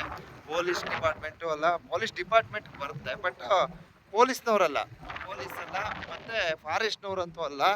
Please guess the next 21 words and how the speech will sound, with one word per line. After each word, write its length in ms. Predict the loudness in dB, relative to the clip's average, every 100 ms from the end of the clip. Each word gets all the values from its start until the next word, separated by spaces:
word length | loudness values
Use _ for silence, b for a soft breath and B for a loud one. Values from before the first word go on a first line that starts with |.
| 2 b b b
ಹಾಗೆ 480 | 2 4 6 8 6
ಕೆಲವರು 460 | 4 2 4 4 4
ಕೇಳ್ತಾರೆ, 460 | 2 2 4 2
"ಸರ್, 220 | 4 0 -2
ನೀವು 220 | -4 -2
ಡ್ರೈವರ್, 480 | 2 4 6 4 2
ಕಂಡಕ್ಟರ್?" 600 | -2 -6 -8 -8 -10 -14
ಅಂತ 140 | -16
ಕೇಳ್ತಾರೆ, 380 | -16 -18 -14 -8
ಅದು 260 | -6 -6 -10
ಸಹ 200 | -2 2
ಅಲ್ಲ. 280 | 2 2 -2 -2 b b b
So, 80 | 0
ಇಲ್ಲಿ 300 | 8 10 10
ನಾವು 380 | 10 10 10 8
ಬಂಧುಗಳೇ, 540 | 8 6 6 6 6
ಇಲ್ಲಿ 320 | 6 2 0 0
ನಾವು 160 | 0
ಒಂದಷ್ಟು 360 | -2 -4 -8 -12 -12 -12 -14 -18 -14 -6
ಹುಣಸೆ 360 | -4 0 2
ಮರದ 460 | 2 0 0 0 -2